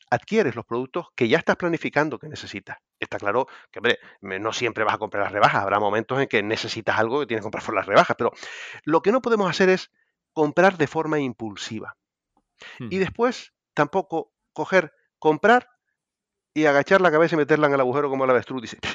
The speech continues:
Speaker 1: "Ya tronará por donde truene". No, no, no, no, no. Así nos estamos haciendo un flaco favor y no estamos, eh, pues, eh, no estamos avanzando en nuestra salud financiera, ¿no?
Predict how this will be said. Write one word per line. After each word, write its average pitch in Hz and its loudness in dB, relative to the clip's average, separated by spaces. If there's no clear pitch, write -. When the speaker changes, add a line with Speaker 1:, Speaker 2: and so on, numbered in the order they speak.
Speaker 1:
"Ya 196 6
tronará 170 4
por 147 0
donde 127 0
truene". 98 -10
No, 196 -2
no, 240 -2
no, 226 -4
no, 208 -4
no. 214 -6
Así - -6
nos 208 -4
estamos 180 0
haciendo 175 -2
un 147 -4
flaco 165 -6
favor 139 -4
y 131 -4
no 139 -2
estamos, 143 -4
eh, 110 -10
pues, - -14
eh, 101 -12
no 123 -12
estamos 139 -4
avanzando 117 2
en 117 -6
nuestra 113 -2
salud 123 -4
financiera, 101 -6
¿no? 104 -20